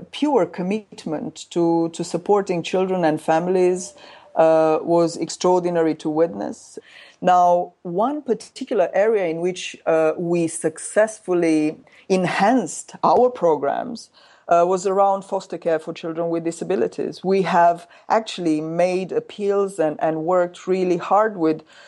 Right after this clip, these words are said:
uh, local faith-based groups and, and missions and churches to support us in the recruitment for foster parents, and we've been extremely successful. In Rwanda, we piloted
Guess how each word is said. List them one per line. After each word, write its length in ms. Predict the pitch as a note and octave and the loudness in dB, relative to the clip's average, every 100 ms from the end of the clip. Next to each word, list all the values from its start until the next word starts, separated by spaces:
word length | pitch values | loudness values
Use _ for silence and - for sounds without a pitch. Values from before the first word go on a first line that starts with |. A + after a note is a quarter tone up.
| - - | -12 2
uh, 420 | D#3 D3+ D3 D3 | 4 6 4 2
local 640 | E3+ F3 G3 F#3+ - F#3 E3 | 2 4 2 0 0 0 0
faith-based 840 | - G3 G3 F#3+ _ - F#3 F3+ | -4 -6 -6 -8 _ -4 -4 -4
groups 380 | - F3 F3 - | -6 -4 -4 -2
and, 200 | D3+ D3+ | -2 0
and 340 | D#3 D#3 D#3 D3+ | 0 0 0 -2
missions 440 | F3+ F3+ F#3+ F3+ | -2 -2 -4 -2
and 140 | E3 D#3+ | -2 -2
churches 640 | - F#3 F3+ - D#3+ E3 - - _ _ | 0 0 0 0 -2 -4 -16 -20 _ _
to 680 | - G3 F#3 F#3 F#3 F#3 - - | 0 2 4 4 4 0 -4 -12
support 720 | - - - - C4+ B3 G#3+ | -4 0 0 2 2 2 2
us 360 | C#3+ D3 - - | 0 0 -8 -6
in 260 | G3 G3+ F#3+ | -4 -2 -2
the 120 | F3+ | 0
recruitment 880 | F3 F3 G#3 G3+ - F#3 F#3 F#3 - - | -2 -2 -4 -4 -4 -4 -4 -10 -16 -10
for 240 | - E3+ | 0 2
foster 380 | E3+ F3+ F3+ - | 2 0 -2 -4
parents, 500 | F#3+ F#3+ G#3+ C#4 - - | 0 2 0 -4 -4 -2
and 180 | F3 E3+ | 2 2
we've 200 | E3 E3 | 0 0
been 200 | F3 E3+ | -2 0
extremely 540 | D#3+ - - F3+ F3 | -4 -4 0 0 0
successful. 640 | E3 E3 - D3+ D3 - - | -2 -4 -2 -2 0 -2 0
In 200 | A3 G3 | -2 2
Rwanda, 380 | G#3+ C4 A#3+ | 2 4 2
we 120 | F#3+ E3 | 0 -2
piloted 760 | - F#3+ F#3+ D#3+ D#3 D#3 E3+ | 0 0 2 -2 -4 -8 -8